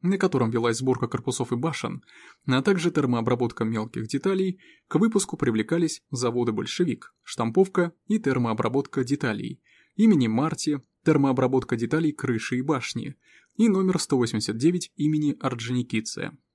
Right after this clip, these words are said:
отпуск кромок деталей крупного габарита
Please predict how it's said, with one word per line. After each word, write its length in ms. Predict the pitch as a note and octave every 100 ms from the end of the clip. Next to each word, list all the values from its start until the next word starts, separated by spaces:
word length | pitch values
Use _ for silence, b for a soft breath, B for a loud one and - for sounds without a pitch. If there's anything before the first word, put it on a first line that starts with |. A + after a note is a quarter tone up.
| -
отпуск 520 | G3 G#3+ F#3 - -
кромок 360 | - C3+ A2 A2
деталей 360 | B2 F3+ F#3
крупного 460 | D#3 D#3 D#3+ D3 C3
габарита 640 | B2+ C#3+ D3 G#2+ A2 B2+